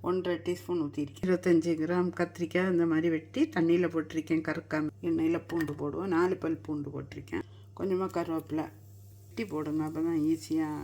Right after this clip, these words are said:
நல்ல வாசனையாட்டி. ஒரு பச்சை மிளகாய், கருவேப்பிலை வாசனை வரட்டு. வெங்காயம் அரை கப், கொஞ்சமா புளி.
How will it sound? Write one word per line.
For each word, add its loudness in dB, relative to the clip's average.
நல்ல 0
வாசனையாட்டி. -2
ஒரு -2
பச்சை -2
மிளகாய், -2
கருவேப்பிலை 0
வாசனை 2
வரட்டு. -2
வெங்காயம் 4
அரை 0
கப், -4
கொஞ்சமா 0
புளி. 2